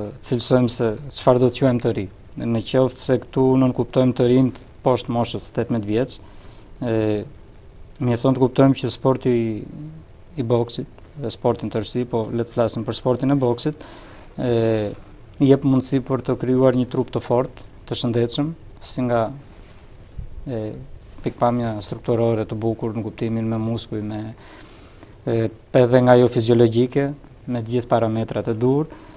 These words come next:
E, gjithashtu është nga sportet e pak që ndikon kaq shumë në formimin e per-, personalitetit. Pra problemet që has i riu në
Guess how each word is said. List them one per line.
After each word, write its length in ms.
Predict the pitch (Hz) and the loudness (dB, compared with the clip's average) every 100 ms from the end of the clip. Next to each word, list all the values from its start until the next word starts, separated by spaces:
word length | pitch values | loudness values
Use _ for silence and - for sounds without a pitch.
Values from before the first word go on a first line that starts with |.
| - - - | -20 -20 -6
E, 320 | 127 117 117 113 | -2 0 0 2
gjithashtu 480 | 131 127 131 - 151 147 131 - | 4 6 6 6 6 6 4 -2
është 200 | 127 - | -4 0
nga 60 | 127 | 0
sportet 460 | - 143 139 131 - - - - - - - - | 2 2 2 -2 -4 -16 -20 -20 -20 -20 -20 -10
e 80 | 139 | -8
pak 340 | - 160 139 - | 2 6 6 4
që 120 | 127 | 0
ndikon 320 | 127 131 131 | 2 4 4
kaq 160 | 127 120 | 6 4
shumë 600 | - 127 117 104 - 127 | 4 2 2 -2 -6 -4
në 100 | 123 - | -2 -2
formimin 500 | 127 135 147 131 113 | 0 4 4 4 0
e 40 | |
per-, 160 | 123 - - | -4 -6 -4
personalitetit. 840 | 120 - 117 110 110 113 104 123 - - - - - | -4 -2 -2 -4 -4 -4 -6 -10 -20 -20 -20 -20 -8
Pra 160 | - 131 | 0 2
problemet 600 | - 120 127 143 135 127 | 4 4 6 8 6 2
që 180 | - 123 | 0 4
has 500 | 123 131 110 - - | 6 6 4 0 -4
i 220 | - 120 120 | -4 2 2
riu 300 | 127 123 113 | 4 2 2
në 260 | 110 110 | -2 -4